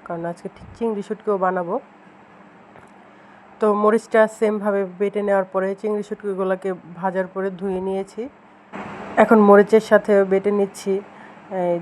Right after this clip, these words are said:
ধোয়া শুটকিগুলো। তো বেটে নেওয়ার পরে লবণটা চেক করলাম, দেখলাম যে একটু কম হয়েছে। আমার শাশুড়ি চেক করতেছিল,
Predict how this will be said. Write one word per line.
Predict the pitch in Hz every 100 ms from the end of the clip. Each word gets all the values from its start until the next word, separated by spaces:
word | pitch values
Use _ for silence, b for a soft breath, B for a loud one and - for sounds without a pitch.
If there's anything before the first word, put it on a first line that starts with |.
| 165
ধোয়া | 185 175 175
শুটকিগুলো। | 175 185 - 185 175 175 202 - - - - - -
তো | 185 175 175 - - - - - - -
বেটে | 196 196
নেওয়ার | 202 196 190
পরে | 196 190
লবণটা | 190 190 180 185 190 185 185 - - 196
চেক | 196 196
করলাম, | - 190 185
দেখলাম | 185 190 190 185
যে |
একটু | 185 185 -
কম | 185 180
হয়েছে। | 175 175 175 185 214 - B B B -
আমার | 190
শাশুড়ি | 202 190 208 202
চেক | 202
করতেছিল, | 190 190 180 - 175